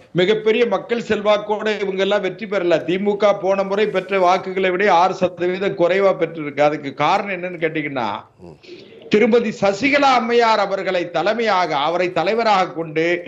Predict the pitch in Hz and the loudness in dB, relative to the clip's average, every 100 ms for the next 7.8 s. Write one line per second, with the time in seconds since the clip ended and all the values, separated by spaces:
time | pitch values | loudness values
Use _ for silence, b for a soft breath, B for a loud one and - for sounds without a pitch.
0 | 202 87 73 b b b - 214 - 285 | -14 -16 -18 b b b -2 -2 0 -2
1 | 285 277 254 233 233 220 190 220 254 262 | 2 4 2 2 0 0 0 0 2 2
2 | 247 226 202 247 220 208 247 254 240 196 | 2 0 0 0 0 0 0 2 2 0
3 | - 226 240 233 b b b b b b | -4 -2 -2 -2 b b b b b b
4 | 170 196 - 202 269 269 269 254 247 - | -2 -2 0 4 4 4 4 4 4 0
5 | 220 185 185 226 269 262 233 240 233 220 | 2 2 4 2 2 0 0 2 2 0
6 | 208 - 214 226 226 226 247 247 247 196 | -4 -4 -2 -2 2 2 2 -2 -2 0
7 | 190 202 170 B B - 165 175 | 2 2 -2 B B 0 4 4